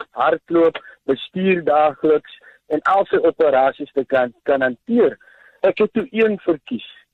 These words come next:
Ek het een gekies. Met daai een beleer het daar toe nog 'n beleer gekom. En kom ek stel dit vir jou so, sodoende het ek toe twee beleers in hierdie maatskappy met myself en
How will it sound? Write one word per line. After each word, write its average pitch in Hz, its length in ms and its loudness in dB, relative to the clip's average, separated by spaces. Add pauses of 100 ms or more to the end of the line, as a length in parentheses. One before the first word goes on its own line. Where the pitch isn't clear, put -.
Ek - 160 -2
het 349 120 2 (140)
een 247 460 0
gekies. 175 380 -6 (220)
Met 247 360 2
daai 208 340 2
een 185 360 0 (140)
beleer 143 640 2
het 160 180 0
daar 160 240 2
toe 180 180 -6
nog 180 260 -4
'n 220 120 0
beleer 143 440 0
gekom. 117 380 -6 (380)
En 160 140 -4
kom 240 180 0
ek 240 100 0
stel 190 260 0
dit 185 140 -2
vir 170 100 -4
jou 156 80 0
so, 147 420 -2
sodoende 185 760 -2 (200)
het 160 160 -2
ek 202 260 -2
toe 175 160 -2 (120)
twee 269 240 0
beleers 156 580 0 (160)
in 269 80 0
hierdie 185 300 -6
maatskappy 139 800 -2
met 123 360 -6
myself 196 600 -2 (580)
en 240 360 0